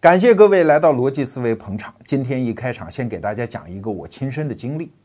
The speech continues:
我当年在读研究生的时候，我们学校有一个老师，在他所有同事都没有买车的时候，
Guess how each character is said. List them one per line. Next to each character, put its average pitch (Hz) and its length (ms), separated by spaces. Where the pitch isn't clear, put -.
我 156 140
当 254 180
年 233 160
在 202 100
读 139 200
研 123 160
究 160 100
生 208 180
的 185 80
时 90 140
候， 85 100
我 95 80
们 98 120
学 127 180
校 160 160
有 92 100
一 90 140
个 147 80
老 - 180
师， - 240
在 247 140
他 240 100
所 240 480
有 220 180
同 117 220
事 127 240
都 147 180
没 120 140
有 120 100
买 117 220
车 - 220
的 92 80
时 - 100
候， - 180